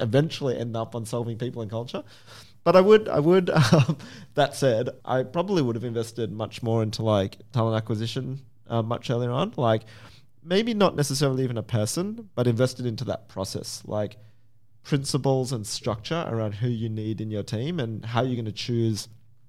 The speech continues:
the people that are gonna join you on the journey, really thinking that through. That'd be one. Uh, the other one, more pragmatic for us, is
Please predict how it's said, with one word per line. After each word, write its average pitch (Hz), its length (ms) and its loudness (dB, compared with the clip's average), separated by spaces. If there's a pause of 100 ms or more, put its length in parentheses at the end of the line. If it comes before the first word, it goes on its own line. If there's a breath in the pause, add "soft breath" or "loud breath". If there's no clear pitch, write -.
(380)
the 113 80 -8
people 123 360 -2
that 113 120 2
are 113 60 2
gonna 107 200 0
join 104 300 -2
you 110 160 -2
on 104 80 -4
the 95 80 -4
journey, 113 400 0
really 110 200 2
thinking 110 320 -4
that 107 180 -2
through. 180 240 -4 (640 soft breath)
That'd 139 120 -2
be 123 100 2
one. 127 480 2 (120)
Uh, 127 100 -2
the 151 100 4
other 175 120 6
one, 156 180 4
more 135 140 2
pragmatic 120 540 -2
for - 120 -2
us, 110 280 0
is 110 280 0